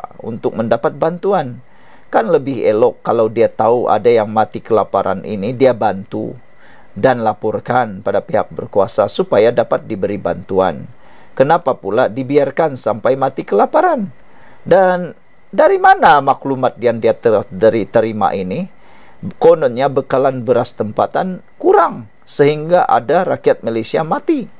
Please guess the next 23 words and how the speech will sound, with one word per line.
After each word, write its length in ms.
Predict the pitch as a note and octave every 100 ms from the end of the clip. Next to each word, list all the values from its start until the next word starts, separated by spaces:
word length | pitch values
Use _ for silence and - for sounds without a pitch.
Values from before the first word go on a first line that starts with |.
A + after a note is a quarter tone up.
| - - - - - -
Saya 560 | - A#2 B2 C3+ B2
tak 240 | - - -
percaya 640 | A2 - C3+ C3+ A2+ D#2+
dengan 400 | G2+ A2 A2 G#2
hal 320 | - A2+ F#2
ini. 320 | - F#2+ C#2 - - - -
Ini 320 | B2 B2+ E3+
semua 480 | - A#2+ G#2+ A#2 B2+
hanya 480 | G#2+ G#2 A2 F#3 - - - - -
modal 560 | - C#3 D3 D3 C#3 C3
politik 560 | B2 A#2+ B2 - A2 - -
murahan. 560 | A2 A#2+ G2+ - D2 G#1 - - - - - -
Belum 400 | A2 A#2+ C#3+ C3+
pernah 400 | A#2+ A2 B2+ C#3+
lagi 400 | G#2+ G2+ A2+ C#3+
kita 240 | A#2+ A2 G#2
dengar 560 | G2+ F#2+ G#2+ D#3+ E3 - - - -
betul 480 | A2+ C3+ - C#3 A2
ada 400 | - G#2 G#2+ B2
rakyat 320 | B2+ - C3
Malaysia 480 | A2 G2+ A2 - D#3
mati 560 | F#3 D#3 - A2+ B2 D#3
kelaparan 720 | B2+ B2 A2+ A2 G2+ A2+